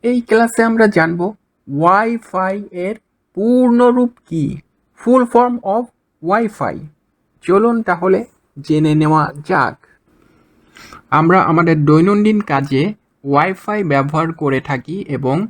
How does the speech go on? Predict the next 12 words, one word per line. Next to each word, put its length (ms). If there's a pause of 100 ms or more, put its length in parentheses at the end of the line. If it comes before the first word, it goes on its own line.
(420)
ওয়াইফাই 800
বর্তমান 520
আমাদের 500 (460)
কাছে 400
খুব 280 (120)
পরিচিত 420
একটি 320
শব্দ, 480 (340)
বিশেষ 460
করে 280
আমরা 280
যখন 360